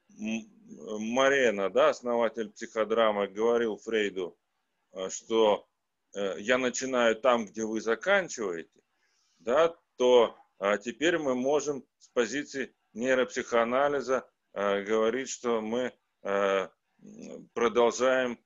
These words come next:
и Морено, и Фрейда. Да, мы продол-, и соединяем их в новом качестве. Вот, э, проверяем эффективность их методов с помощью,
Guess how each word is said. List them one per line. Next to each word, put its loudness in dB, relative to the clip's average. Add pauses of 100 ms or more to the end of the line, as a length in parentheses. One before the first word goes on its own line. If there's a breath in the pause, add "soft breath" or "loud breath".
(360)
и -2
Морено, 0
и -6
Фрейда. -6 (680)
Да, -4
мы -6
продол-, -4
и -8
соединяем -2
их -10
в -10
новом 0
качестве. -4 (920)
Вот, -6
э, -6 (400)
проверяем 0
эффективность -10
их -14
методов -4
с -20
помощью, -10